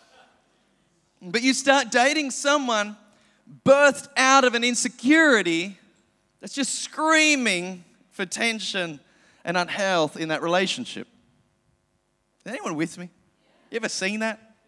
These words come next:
Seen it all the time. One thing I always say to singles, I'm like, "Hey, the only thing, the, <laughs> trust me, trust me what I say. Ten times more than the loneliest you've ever felt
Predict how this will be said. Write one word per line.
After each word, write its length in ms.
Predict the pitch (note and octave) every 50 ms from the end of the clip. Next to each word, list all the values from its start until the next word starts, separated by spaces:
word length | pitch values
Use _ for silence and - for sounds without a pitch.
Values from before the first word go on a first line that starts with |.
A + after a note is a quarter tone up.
| _ _ _ _ _ _ _ _ _ _ _ _ _ _
Seen 260 | _ - - A2+ A2 A2
it 40 |
all 160 | A2 A2 A2+ G#2+
the 140 | - -
time. 300 | D3 D#3+ F#3 F3+ D3+ A#2 _ _ _ _ _ _ _ _ _ _ _ -
One 180 | D#3 E3 E3+
thing 200 | - - E3+ D#3+
I 140 | C#3 C3 C3
always 160 | C3+ C#3+ B2+
say 140 | - D#3 D#3
to 80 | C#3+ C#3
singles, 340 | - D3+ D#3+ D#3 C#3 A#2+
I'm 80 | B2 A#2+
like, 200 | A#2+ A#2+ A#2+ -
"Hey, 160 | - C#3 C3 - _ _ _ _ _
the 120 | - C3+ E3+
only 180 | G#3 G3+ F#3
thing, 180 | D#3 C3+ B2 - _ _ _ _ _ _ _ _ _ _ _
the, 340 | C3+ D3+ E3 - - - - - - -
<laughs> 180 | - A#3+ - -
trust 400 | - - - - - - - -
me, 120 | A2+ A2
trust 340 | A2+ - - G3 G3 F#3 -
me 60 | F3+
what 80 | F3 E3
I 40 |
say. 180 | D#3 - C3+ B2 - - - _ _ _ _ _ _ _ _ _ _ _ _ _ _ _ _
Ten 460 | - - - - G#3+ G#3 A3+ A#3 A#3
times 400 | A3+ - A3 G3 G3+ G3 F3 E3
more 320 | D#3+ E3 E3+ E3+ F#3+ G3+ G3+
than 160 | F3+ F3+ D#3+
the 100 | D3 C#3+
loneliest 600 | C#3 D3 D#3 E3 F3+ F3+ F3 F3 F3 E3 - -
you've 100 | D#3 C#3+
ever 160 | E3 C#3+ D3+
felt 320 | D3 - D#3+ D#3+ F#3 G3